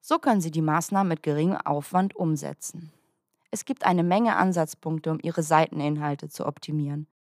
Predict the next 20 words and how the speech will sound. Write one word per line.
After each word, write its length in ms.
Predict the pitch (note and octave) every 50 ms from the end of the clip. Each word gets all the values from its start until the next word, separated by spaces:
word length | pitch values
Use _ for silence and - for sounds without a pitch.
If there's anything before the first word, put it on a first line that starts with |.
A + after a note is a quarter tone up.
| _ _ _ _ _ _ _ _ _ _ _ _ _
Was 180 | - F#3+ G3+ -
nach 160 | A3+ G#3 -
viel 300 | - - - C4+ D4+ D4 -
Arbeit 440 | - C4+ D4+ D#4 G#3+ E3+ D#3 D#3 -
klingt, 360 | - - F3+ G3+ A#3 B3+ B3+
lohnt 280 | C#4 C4+ C#4 D4 C#4+ C#4+
sich 280 | - D#3+ C#3+ C#3 -
aber. 320 | D3 D3 C#3+ C#3 C#3 C#3+ C#3+ D3+ - _ _ _ _ _ -
Denn 120 | G3 F#3+
eine 200 | - A3 A3+ A#3
gute 300 | G#3+ A#3+ D4+ D#4+ D#4 C#4+
Produktseite 920 | - - B3 G3+ G3 A3+ G3 - - - C#3+ D3 D3 D3+ D3 - D#3+ D3+ E3+ E3+
steigert 500 | - - - F#3 B3+ A#3 A#3+ A3 - -
die 60 | G3+
Konversionsrate 1080 | - - G3 F#3 F3+ F3 F3 D#3+ D3+ E3+ F3+ G#3+ A#3 A3 - - D3+ C#3+ D3+ D3+ - G#3
und 160 | - - A3+
sorgt 240 | F3+ - D3+ C#3+ -
für 100 | - G3
mehr 160 | F#3 F3+ F3
Verkäufe. 640 | E3+ - G#3 G3+ - - D3 C#3 C3+ - - D3